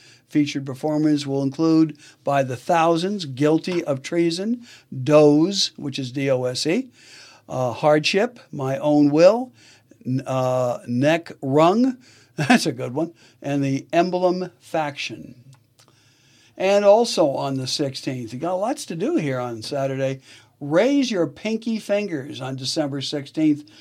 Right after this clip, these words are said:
Yule Tidings Tea is themed for Saturday's tea party at the Snowden House at three oh six Washington Street in Waterloo from ten A M to noon.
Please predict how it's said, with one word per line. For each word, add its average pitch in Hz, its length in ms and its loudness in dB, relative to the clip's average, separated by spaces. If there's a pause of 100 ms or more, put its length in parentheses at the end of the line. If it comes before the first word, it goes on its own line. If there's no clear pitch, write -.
(220)
Yule 220 380 0
Tidings 208 640 -2
Tea 135 720 -8 (500)
is 143 280 -4
themed 208 440 -4
for 170 140 -6
Saturday's 175 640 -2
tea 240 200 -2
party 185 480 0
at 160 180 -10
the 143 80 -12
Snowden 170 420 -2
House 170 520 -6 (480)
at 139 140 -12
three 165 220 4
oh 165 120 2
six 175 320 -4
Washington 165 560 -2
Street 185 420 -8 (420)
in 160 200 2
Waterloo 160 640 2
from 147 240 -6
ten 160 220 0
A 160 160 2
M 170 160 -4
to 160 160 -2
noon. 156 380 0